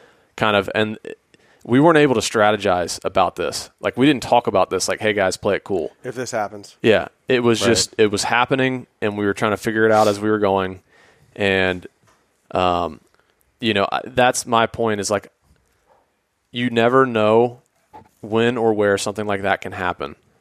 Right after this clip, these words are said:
Speaker 1: But when you're traveling and you're hunting and you're going all these places, like, you're interacting with new people, whatever, be super careful and h-,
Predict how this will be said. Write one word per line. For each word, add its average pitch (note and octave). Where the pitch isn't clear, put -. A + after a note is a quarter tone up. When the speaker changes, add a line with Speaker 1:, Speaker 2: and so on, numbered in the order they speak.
Speaker 1:
But G#2
when G2+
you're B2
traveling A2+
and G2+
you're F#2+
hunting A2
and G2+
you're F#2+
going A2
all B2
these B2
places, G2+
like, F#2
you're G2
interacting A2
with G2
new G#2+
people, G#2
whatever, G2
be G#2+
super A#2+
careful G2+
and G#2
h-, A2